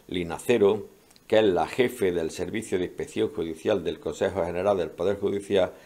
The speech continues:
se hizo cargo de la denuncia contra el exministro de Defensa, Federico Trillo, y contra el que fuera entonces juez togado militar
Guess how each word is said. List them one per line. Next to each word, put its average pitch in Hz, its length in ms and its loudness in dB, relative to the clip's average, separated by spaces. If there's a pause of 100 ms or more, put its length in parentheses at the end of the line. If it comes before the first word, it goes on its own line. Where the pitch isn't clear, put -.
(200)
se - 180 -4
hizo 127 320 0
cargo 113 360 6
de 98 120 4
la 90 160 4
denuncia 107 640 0
contra 87 560 0
el 82 80 -2
exministro 98 560 -4
de 95 140 0
Defensa, 104 480 -2
Federico 95 480 -2
Trillo, 110 340 0
y 110 60 -4
contra 92 320 -2
el 85 100 -8
que 80 100 -8
fuera 101 480 2
entonces 98 540 -6
juez 98 160 0
togado 95 300 0
militar 92 480 -4